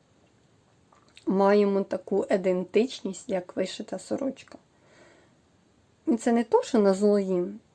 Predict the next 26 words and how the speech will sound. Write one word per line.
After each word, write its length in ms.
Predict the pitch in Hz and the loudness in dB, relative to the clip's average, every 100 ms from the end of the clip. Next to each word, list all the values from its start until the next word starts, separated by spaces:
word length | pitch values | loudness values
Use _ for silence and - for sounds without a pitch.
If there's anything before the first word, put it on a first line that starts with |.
| _ | _
це 460 | - 247 247 247 233 | -8 -2 0 0 -2
те, 180 | 240 240 | -2 -2
що 220 | - 226 | -2 -2
ми 540 | 220 226 233 226 214 214 - - | 0 0 0 -2 -4 -8 -10 -2
маємо 600 | 233 262 269 254 247 240 | 2 4 4 4 2 0
плекати 680 | 233 226 - 277 285 285 233 | -2 -2 0 2 2 2 -2
і 140 | 233 | 0
маємо 400 | 226 233 240 214 - | 2 2 2 0 -2
відроджувати. 880 | 196 214 208 190 - - _ - 254 _ _ _ _ - - _ _ | 0 4 4 2 -12 -20 _ -20 -20 _ _ _ _ -20 -20 _ _
А 160 | 466 539 | 0 4
взагалі 400 | 339 269 269 240 | 6 6 6 8
я 220 | 208 196 - _ - | 6 4 -4 _ -6
така 260 | - 220 233 - - - 508 - 330 - | 2 6 6 6 4 8 8 8 -4 -4
<laughs> 800 | - 415 - - - - _ - | -8 -8 -8 -16 -16 -18 _ 2
творча 600 | 359 370 349 - - 277 | 4 8 8 8 8 8
людина, 540 | 277 269 320 370 311 | 10 8 10 10 8
щось 220 | - 294 | 6 4
захотіла 600 | 262 262 - 233 - 302 285 | 6 4 4 0 2 4 4
і 60 | 220 | 2
все 260 | 214 - | 0 2
хочу 340 | 247 - 208 208 | 2 2 -2 -2
робити 340 | 196 185 185 | 0 -2 -4
сама. 400 | 180 190 180 170 | -8 -2 -2 -2
Все 360 | - - - 240 | -6 -8 0 0
хочу 360 | - 220 214 214 | 2 -2 -2 -10
попробувати, 1080 | - 220 285 277 277 262 262 269 262 269 | -10 0 8 10 10 8 6 4 4 0